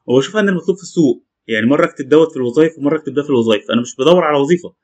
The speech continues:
بس عايز افهم ايه اللي مطلوب في السوق. فلقيت مثلًا، مثلًا الاركيكاد، خلاص هبدا اشوف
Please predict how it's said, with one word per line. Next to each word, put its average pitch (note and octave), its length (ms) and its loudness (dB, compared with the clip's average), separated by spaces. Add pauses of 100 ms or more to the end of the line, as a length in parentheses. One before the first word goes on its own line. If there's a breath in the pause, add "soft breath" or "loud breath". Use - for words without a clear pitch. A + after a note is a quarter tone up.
(320)
بس A#2 200 -2
عايز F#3 180 4
افهم F#3+ 240 -4
ايه F#3 100 4
اللي G3+ 120 4
مطلوب F3+ 240 -4
في - 60 -20
السوق. C#3+ 480 -2
فلقيت E3 340 2
مثلًا، F3+ 460 0
مثلًا G3+ 340 0 (320)
الاركيكاد، E3+ 580 0
خلاص D#3 320 -2
هبدا D#3 180 -4
اشوف - 160 -10